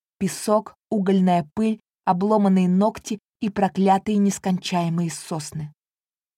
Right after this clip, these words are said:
Не слушай меня, Бен. Я ужасно себя чувствую, ужаснее, чем это может представить себе мужчина. И ко всему еще женщина семь дней должна считаться нечистой.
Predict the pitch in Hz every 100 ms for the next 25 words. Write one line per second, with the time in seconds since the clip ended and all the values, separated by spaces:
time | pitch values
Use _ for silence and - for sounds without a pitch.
0 | _ _ - 226 226 220 - 170 170 170
1 | 170 165 170 _ _ 190 208 208 220 208
2 | 196 175 180 175 - 196 - - 156 -
3 | 190 165 202 220 226 214 202 - 196 190
4 | 185 196 185 196 185 - 175 - - 180
5 | 185 - 180 190 190 - - 190 151 -
6 | _ _ _ 202 - 196 - 233 269 -
7 | 196 170 214 254 - 196 175 _ - -
8 | 202 202 175 185 208 208 196 185 202 185
9 | 196 - 202 - 202 202 196 233 202 -
10 | 151